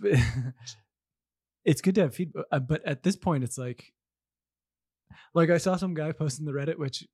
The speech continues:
you know, God bless ya, and, you know, we'll try to take that into consideration, but he was like,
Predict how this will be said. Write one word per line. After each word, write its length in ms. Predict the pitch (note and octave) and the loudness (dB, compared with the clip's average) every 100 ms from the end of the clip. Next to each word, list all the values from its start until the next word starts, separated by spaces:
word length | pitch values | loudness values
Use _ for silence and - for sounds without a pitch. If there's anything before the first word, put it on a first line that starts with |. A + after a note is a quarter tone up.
| - | -4
you 120 | D#3+ | -4
know, 140 | A2+ G2+ - _ _ _ _ _ _ _ E3 C#3 - | -4 -10 -20 _ _ _ _ _ _ _ -18 -10 -8
God 260 | C#3+ C#3 - | -8 -12 -12
bless 280 | B2+ C3 B2 | -10 -10 -10
ya, 200 | A2+ G#2+ - | -12 -14 -10
and, 240 | B2+ B2 - | -10 -8 -10
you 100 | B2+ | -10
know, 100 | A2+ | -10
we'll 160 | A2+ A#2 | -12 -12
try 200 | - C3 | -10 -10
to 60 | |
take 220 | A#2 C3 B2 | -10 -14 -12
that 120 | A#2+ | -14
into 120 | A#2+ | -14
consideration, 640 | - A#2 B2+ B2 B2+ B2+ | -16 -16 -14 -12 -12 -12
but 160 | A#2+ - | -14 -10
he 80 | C3 | -10
was 140 | A#2+ | -10
like, 220 | B2 A#2 | -12 -14